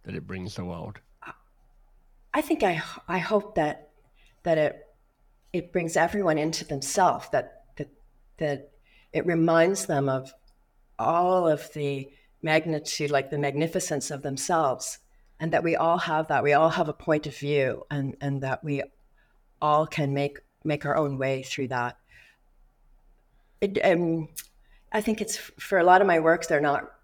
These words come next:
Speaker 2: easy. Some are quite dark, but that it's finding beauty in the unexpected places, and that applies to your life. That something good always comes forward out of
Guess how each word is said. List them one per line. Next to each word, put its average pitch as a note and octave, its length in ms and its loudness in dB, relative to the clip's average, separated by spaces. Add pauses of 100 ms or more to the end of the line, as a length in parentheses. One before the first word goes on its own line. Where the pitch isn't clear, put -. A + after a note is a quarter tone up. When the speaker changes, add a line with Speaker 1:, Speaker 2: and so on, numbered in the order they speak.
Speaker 2:
easy. E3 580 -2 (800)
Some D3+ 320 -4
are C#3+ 100 -2
quite C#3+ 500 -2
dark, D#3+ 480 4
but - 320 -2 (180)
that D3 180 4
it's - 200 -2
finding D#3+ 640 2
beauty D3 640 -2 (300)
in D#3 280 0
the C#3+ 220 2
unexpected C3+ 680 -2
places, B2+ 600 -6 (320)
and C#3+ 160 -2
that D3 260 -2
applies C#3 460 -2
to - 100 -6
your C3+ 120 -2
life. B2 340 -4 (340)
That E3 100 -8
something G3 420 -2
good E3 280 6
always D3+ 400 4
comes C#3+ 320 -6
forward C3+ 460 -2
out C3+ 160 -2
of - 220 -10